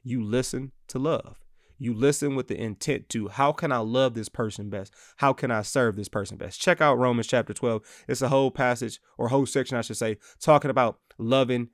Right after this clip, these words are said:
and putting it into action. I'm just gonna read this passage to you. Verse fifteen, it says, "Rejoice with those who rejoice. Mourn with those who mourn. Live in harmony with one another. Do not be proud."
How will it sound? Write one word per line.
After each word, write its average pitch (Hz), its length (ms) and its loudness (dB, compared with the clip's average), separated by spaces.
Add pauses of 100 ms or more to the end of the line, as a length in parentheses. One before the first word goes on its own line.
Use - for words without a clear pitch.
(140)
and 107 160 -10
putting 127 220 2
it 117 100 -2
into - 340 -4
action. - 440 -2 (720)
I'm 131 200 0
just 139 160 0
gonna 135 100 4
read 131 180 0
this 117 140 -4
passage 113 360 0
to - 120 -6
you. 104 200 -8 (540)
Verse 131 280 4
fifteen, 123 440 0
it 113 120 0
says, 120 240 2
"Rejoice 131 720 6
with 143 220 2
those 147 340 6
who 151 80 0
rejoice. 113 800 -4 (420)
Mourn 151 600 4
with 120 160 0
those 135 360 4
who 117 140 -2
mourn. 120 420 -2 (320)
Live 156 460 4
in 143 180 4
harmony 160 920 6 (200)
with 117 220 -4
one 117 260 -4
another. 117 400 -4 (300)
Do 185 160 2
not 165 220 4
be 113 100 -2
proud." 110 440 0